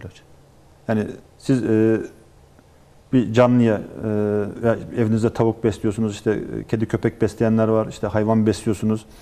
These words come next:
Speaker 2: e, bitkileriniz var, işte tarlada mahsulünüz var. Siz ona ne veriyorsanız size karşılığında, e, o oluyor yani.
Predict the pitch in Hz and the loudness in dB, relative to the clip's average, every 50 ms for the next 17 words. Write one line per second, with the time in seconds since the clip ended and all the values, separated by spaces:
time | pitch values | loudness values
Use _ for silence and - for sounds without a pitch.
0 | - - - - - - - 101 98 107 107 - - - 117 110 110 107 110 107 | -20 -20 -20 -20 -14 -10 -8 -6 -6 -4 -6 -4 0 2 4 4 6 6 4 2
1 | 101 110 104 104 107 - - - - 101 - - - - - - - 107 104 104 | 2 2 2 0 0 -4 -8 -6 -4 -4 -4 -6 -12 -20 -8 -2 0 2 2 2
2 | 101 107 107 107 101 - - 113 110 107 98 113 135 - - - - - - - | 2 2 2 2 2 0 0 -2 -2 0 0 -2 -4 -4 -8 -16 -20 -20 -20 -20
3 | - - - 127 131 135 143 143 151 147 156 156 165 165 - - 139 160 190 - | -14 -4 0 2 4 4 6 4 4 4 4 6 4 4 4 2 0 0 0 -4
4 | - - - - - - - - _ - _ _ - - 143 151 - - 139 127 | -8 -18 -20 -20 -20 -20 -20 -20 _ -20 _ _ -6 -2 0 0 2 2 2 2
5 | 117 - 127 127 127 131 151 175 196 - - - - - - - - - - - | 2 2 2 4 4 4 4 2 2 -2 -8 -18 -20 -20 -20 -16 -10 -6 -4 -2
6 | - - - 60 62 62 - - - - - - - - - - - 170 185 196 | -2 -2 -2 -2 -2 -4 -6 -10 -14 -20 -20 -20 -20 -20 -20 -4 2 4 6 6
7 | 180 143 113 101 95 92 92 87 76 | 6 6 6 4 4 2 2 0 -4